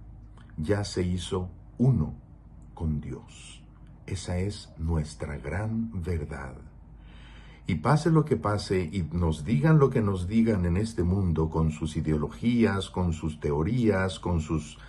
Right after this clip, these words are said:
filosofías y sus políticas, nada de eso le llega ni a los talones a la verdad que Cristo ya realizó.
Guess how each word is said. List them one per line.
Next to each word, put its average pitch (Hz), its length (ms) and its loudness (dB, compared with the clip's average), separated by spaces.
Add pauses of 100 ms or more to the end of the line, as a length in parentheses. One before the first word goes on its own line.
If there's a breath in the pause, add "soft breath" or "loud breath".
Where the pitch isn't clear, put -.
(140 loud breath)
filosofías 95 920 2
y 82 60 -2
sus 80 220 -2
políticas, 104 960 -2 (680 loud breath)
nada 127 320 4
de 104 240 4
eso 113 320 -2 (320)
le 87 260 2
llega 120 320 4
ni 113 140 2
a 92 80 4
los 90 280 -2
talones 139 760 2
a 90 100 -2
la 80 140 2
verdad 92 580 -2
que 82 180 -4
Cristo 117 460 0
ya 123 540 -2
realizó. 87 680 -2